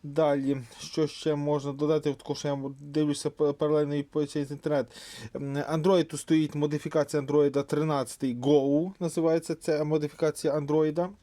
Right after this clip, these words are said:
Ем, е, шість і п'ять екран, як я вже казав, цього даного апарата.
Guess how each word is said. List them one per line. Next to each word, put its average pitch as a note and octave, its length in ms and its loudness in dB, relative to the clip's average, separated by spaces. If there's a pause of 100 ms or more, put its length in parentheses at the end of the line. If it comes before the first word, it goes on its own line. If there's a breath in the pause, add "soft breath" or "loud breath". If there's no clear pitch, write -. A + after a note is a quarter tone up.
(760 loud breath)
Ем, C#3+ 920 4 (340 loud breath)
е, C3+ 640 0 (1040 loud breath)
шість - 360 -8
і D3+ 40 -2
п'ять D#3 220 0
екран, D3 280 0
як C#3 160 -2
я D3 100 2
вже C3 180 -4
казав, C3 420 -2
цього C#3 180 -2
даного B2+ 420 -2
апарата. A#2 720 0